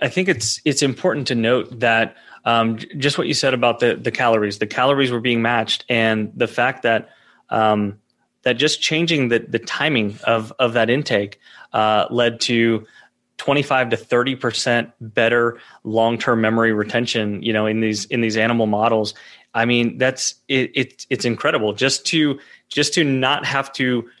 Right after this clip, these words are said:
you know, restrict any particular foods, not have to cut down on the overall, you know, actual, uh, intake of foods, but just to, to change that around and just to control the timing, um, a little bit better in some simple ways. Uh, I think it, that was just so cool.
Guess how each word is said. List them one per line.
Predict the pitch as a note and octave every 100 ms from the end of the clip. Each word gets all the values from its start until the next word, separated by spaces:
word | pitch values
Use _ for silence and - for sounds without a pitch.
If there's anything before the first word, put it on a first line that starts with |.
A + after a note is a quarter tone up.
| -
you | A#2
know, | A2
restrict | A2+ - D3+ D3
any | C3 A#2+
particular | A#2 G#2+ D3 D3+ D3+
foods, | D3 C#3+ C#3 C3+ - - -
not | A#2 B2+
have | C#3+
to | C3
cut | - C3
down | C3 B2
on | A#2+ A2
the | A2+
overall, | C3+ B2 B2 B2 A#2+ -
you | B2+
know, | A2+
actual, | A2 A#2 - A#2 G#2+ G#2+ -
uh, | G#2 G#2
intake | - C#3+ C3+ C3+ C3+ -
of | B2+ A#2
foods, | B2+ B2 A2+
but | A#2 A2
just | A#2+ C#3+ E3 -
to, | F#3+ D3+ - - -
to | B2+
change | - C#3+ C#3
that | C#3
around | B2 B2 B2
and | A2+
just | B2 -
to | G3 E3+ C3+ - _ _ -
control | C#3 A#2 - C3
the | A#2+
timing, | - - A#2 A2 G2+ - _ - -
um, | G#2+ G#2 G#2 -
a |
little | A2+ A2+ B2+
bit | A#2+
better | A2+ A2+
in | G#2+
some | G#2+ G#2
simple | - A2 G#2+
ways. | G#2 G#2 - - - -
Uh, | G#2+
I | G#2+ A2
think | A2 A#2+
it, | A#2+ A2+ A2
that | A2+
was | A2+ G#2+
just | G#2+
so | - -
cool. | G#2+ G#2 G#2